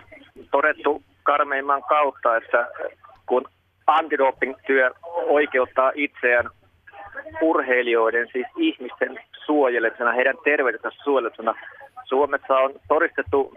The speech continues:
Mika Myllylä ei ole ainut kuolinta tapaus. Hänhän ei kuollut minkään lääkkeen uh-, uhrina, vaan tämän vuosikausia jatkuneen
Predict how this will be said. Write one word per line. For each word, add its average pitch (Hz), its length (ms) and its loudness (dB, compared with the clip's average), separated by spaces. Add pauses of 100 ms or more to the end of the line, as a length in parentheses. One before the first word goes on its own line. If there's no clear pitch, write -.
(120)
Mika 147 240 0
Myllylä 139 320 2
ei 147 260 2
ole 139 120 2
ainut 135 300 0 (480)
kuolinta 127 580 2
tapaus. 123 340 -2
Hänhän 135 340 0
ei 135 180 0
kuollut 131 360 0
minkään 131 400 -2
lääkkeen 120 520 0
uh-, 120 340 -2
uhrina, 120 460 0
vaan 117 160 0
tämän 117 260 -4
vuosikausia 117 720 0
jatkuneen 120 600 0